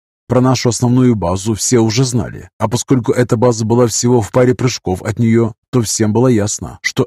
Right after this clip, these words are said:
это зона наших интересов, и никто другой в таком масштабе тут возиться не будет.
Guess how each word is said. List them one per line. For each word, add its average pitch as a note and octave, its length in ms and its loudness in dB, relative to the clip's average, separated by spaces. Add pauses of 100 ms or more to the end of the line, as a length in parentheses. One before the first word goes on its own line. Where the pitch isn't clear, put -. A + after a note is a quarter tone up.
это G#2+ 280 0
зона G#2+ 420 -2
наших A2 480 -2
интересов, A#2 680 -2 (220)
и C#3+ 80 2
никто C#3 320 2
другой G#2 480 0
в - 100 -18
таком A#2+ 280 0
масштабе F2 560 -4
тут A#2 200 -2
возиться A2+ 460 0
не C3 140 2
будет. G2+ 400 -6